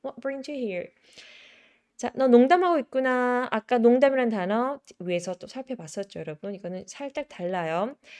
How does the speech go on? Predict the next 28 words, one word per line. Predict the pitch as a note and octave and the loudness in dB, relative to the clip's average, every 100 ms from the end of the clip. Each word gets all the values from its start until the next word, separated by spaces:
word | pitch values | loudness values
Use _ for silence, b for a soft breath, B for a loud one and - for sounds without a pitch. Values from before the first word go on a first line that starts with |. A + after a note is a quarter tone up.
| B _ | B _
자, | A3 | -2
"너 | A3+ | 2
농담하고 | G#3+ G#3 B3 C4+ C4 G#3 | 2 4 2 2 0 -2
있지?" | - - - b b | -2 -10 -10 b b
"You're | F#3+ G#3 G#3+ G#3 | -2 0 0 -2
pulling | - C4+ C4+ | -4 -2 -2
my | C4 C#4 | -4 -4
leg." | B3 - - - - | -6 -8 -12 -18 -2
굉장히 | A3 A3+ C4+ | 2 4 2
자주 | - F#3 A#3 | 0 -4 -4
쓰는 | - A#3+ A#3+ | -4 -4 -4
다-, | F3 D3+ _ | -6 -16 _
단어입니다. | - E3+ E3+ E3+ E3 - - - - | -14 -10 -8 -10 -14 -18 -20 -20 -16
그래서 | G3 G3+ A3 | -10 -6 -6
이걸 | F#3 A3+ | -4 -4
모르면 | F3+ E3+ B3 D#4+ G3 G3 G3 | -4 -4 -4 -4 -4 -2 -4
또 | F3 | -6
해석이 | A3 D4+ D#4 | -8 -6 -6
또 | A3 | -8
산으로 | G3+ D#4 D#4 A3 | -10 -8 -6 -6
가요. | F3 B B B | -6 B B B
leg, | G3 G#3+ C4 C4+ - - - | 6 8 8 2 -18 -14 -6
어? | C4+ C#4 - | -6 -8 -10
다리인데? | F#3 G#3+ B3+ G#3 A3 - | -4 -2 -2 -4 -8 -12
다리를 | - G3+ A3+ | -4 0 2
뭐 | F#3+ F3 | 0 -2
잡아당긴다고? | F3 F#3+ F#3 F3 F#3 D#3+ D#3 C4+ F4+ B B B | -6 -10 -8 -8 -6 -6 -2 -2 -2 B B B
자, | - | -20